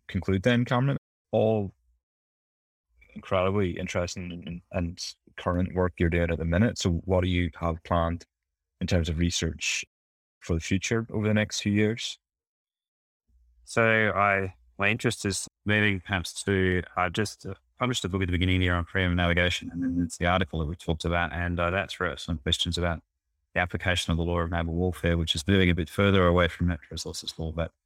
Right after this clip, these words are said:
Speaker 2: could be a really interesting and difficult issue if, if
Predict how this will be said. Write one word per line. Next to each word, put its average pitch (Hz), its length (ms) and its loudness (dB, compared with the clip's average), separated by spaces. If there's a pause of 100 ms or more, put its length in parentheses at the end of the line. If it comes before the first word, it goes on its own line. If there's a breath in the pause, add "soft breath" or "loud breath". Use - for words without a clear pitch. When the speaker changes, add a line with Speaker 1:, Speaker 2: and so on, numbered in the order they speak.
(420)
Speaker 2:
could 104 120 0
be 95 80 4
a 90 80 4
really 87 300 2 (760)
interesting 87 640 2
and 92 160 2
difficult 90 340 2
issue 87 560 4
if, - 280 -4 (420)
if 95 140 -6